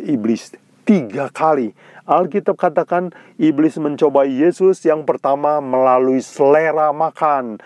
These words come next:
Dia katakan, "Kalau betul engkau anak Allah, buat batu ini jadi roti."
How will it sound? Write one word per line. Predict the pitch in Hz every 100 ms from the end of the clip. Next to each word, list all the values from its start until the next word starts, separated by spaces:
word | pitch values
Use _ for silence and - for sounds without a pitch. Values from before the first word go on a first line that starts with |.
| - -
Dia | 127 131
katakan, | 139 123 127 139 120 -
"Kalau | 143 156 151 143 139
betul | 127 131 147 135
engkau | - 131 113 -
anak | 117 104
Allah, | 98 - _ - - - -
buat | 110 123 170 165 -
batu | 104 135 139 151
ini | 151 139 147 135 _ _ _ _ _ _ _ -
jadi | 135 117
roti." | 104 98 110